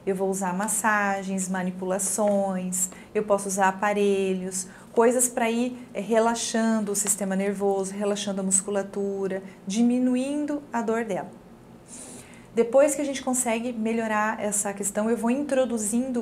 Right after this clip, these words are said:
os movimentos, né, a parte da, a parte ativa do tratamento, que é de extrema importância, que, que a gente sabe que é o que vai fazer a pessoa manter ela, manter ela bem, né? Então, com, com, com muita, é,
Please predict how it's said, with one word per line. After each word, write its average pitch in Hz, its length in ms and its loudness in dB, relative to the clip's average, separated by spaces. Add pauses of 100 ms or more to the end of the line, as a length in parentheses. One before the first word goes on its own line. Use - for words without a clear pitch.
os 220 140 -2
movimentos, 220 880 -2 (340)
né, 202 220 -2
a - 60 -6
parte 196 280 -2
da, 202 120 2
a 202 120 -2
parte 202 260 -2
ativa 226 560 -2
do 180 120 -2
tratamento, 202 480 -6
que 226 180 -2
é 226 140 2
de 233 80 -4
extrema 226 300 -2
importância, 214 640 -4
que, 240 200 -8 (340)
que - 60 -2
a 240 60 2
gente 226 160 2
sabe 240 180 2
que 262 80 2
é 247 40 4
o - 20 2
que 247 80 -6
vai 240 120 2
fazer 240 200 -4
a 233 40 -2
pessoa 233 300 -2
manter 247 640 0 (180)
ela, 196 320 -2 (140)
manter 196 220 -4
ela 214 140 -2
bem, 175 200 -6
né? 180 100 -6
Então, 214 320 0 (440)
com, 254 320 6
com, 226 240 2
com 247 160 2
muita, 240 760 4 (300)
é, 190 500 -4